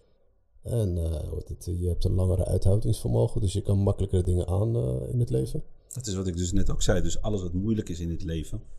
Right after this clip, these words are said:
Speaker 2: is uiteindelijk, is uiteindelijk makkelijk. Is uiteindelijk goed. Of laat ik het zo zeggen, goed. Uiteindelijk is het iets goed.
Speaker 1: Ja.
Speaker 2: Alles wat moeilijk is. Sporten is moeilijk, is niet makkelijk. Is niet voor iedereen, is, is niet voor iedereen, iedereen weggelegd. Het is niet makkelijk om elke dag 's ochtends op te staan. Maar het is wel goed voor je.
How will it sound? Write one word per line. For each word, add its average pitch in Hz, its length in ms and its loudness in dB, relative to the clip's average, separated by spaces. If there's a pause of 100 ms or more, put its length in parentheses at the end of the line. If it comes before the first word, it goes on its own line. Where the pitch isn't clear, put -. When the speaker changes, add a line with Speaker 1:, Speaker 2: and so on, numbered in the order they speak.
(100)
Speaker 2:
is - 160 -14
uiteindelijk, 92 560 -6 (180)
is - 160 -12
uiteindelijk 90 460 -4
makkelijk. - 360 -4 (400)
Is - 100 0
uiteindelijk 107 400 4
goed. - 340 6 (920)
Of - 120 -10
laat 90 100 0
ik 87 60 0
het - 100 -2
zo 95 120 0
zeggen, - 280 -2
goed. - 360 2 (260)
Uiteindelijk 90 400 -6
is 90 180 -10
het - 120 -4 (100)
iets - 140 2
goed. - 300 -2 (340)
Speaker 1:
Ja. 101 220 -2 (600)
Speaker 2:
Alles 113 180 -2
wat 92 80 -8
moeilijk 95 320 0
is. - 260 -10 (300)
Sporten - 400 -6
is 90 100 -6
moeilijk, 95 420 2 (100)
is - 100 -4
niet 80 140 -6
makkelijk. 90 380 -6 (540)
Is - 60 -20
niet 87 160 -8
voor 85 160 -6
iedereen, 90 400 0
is, - 260 -8
is - 140 -14
niet 90 140 -6
voor 101 120 -10
iedereen, 95 280 -6
iedereen 101 300 0
weggelegd. - 340 -4
Het - 120 -8
is 87 80 -6
niet 98 140 -2
makkelijk 101 320 -4
om - 100 -6
elke 95 200 -6
dag - 120 -8
's - 80 -10
ochtends - 260 -12
op 80 120 -10
te - 80 -10
staan. 78 180 -12
Maar - 400 -10
het 87 40 -4
is 92 80 -2
wel 107 100 4
goed - 220 -6
voor 78 180 -2
je. - 120 -10